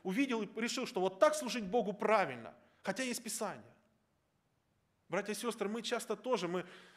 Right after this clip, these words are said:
каждый из нас пришел с какой-то церкви, каждый из нас учился, э, кто-то учил, разные учители или братья и сестры. И вот что-то у нас формируется, и вот мы приходим со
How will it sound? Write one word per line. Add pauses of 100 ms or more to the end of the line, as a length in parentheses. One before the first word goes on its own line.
(140)
каждый
из
нас
пришел
с
какой-то
церкви,
каждый
из
нас
учился, (460)
э,
кто-то
учил,
разные
учители
или
братья
и
сестры. (440)
И
вот
что-то
у
нас
формируется,
и
вот
мы
приходим
со